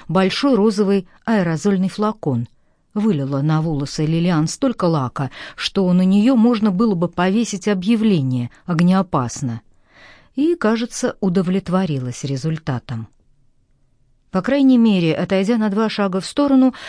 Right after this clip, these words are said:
она сначала воззрилась на объект приложения своих усилий, а потом пожала плечиками, точно говоря: «Ну вот,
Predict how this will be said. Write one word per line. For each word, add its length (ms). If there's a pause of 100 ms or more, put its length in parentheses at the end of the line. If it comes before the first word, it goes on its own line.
(120)
она 260
сначала 560
воззрилась 680
на 160
объект 400
приложения 640
своих 340
усилий, 520 (320)
а 120
потом 440
пожала 400
плечиками, 720 (220)
точно 340
говоря: 540 (420)
«Ну 220
вот, 400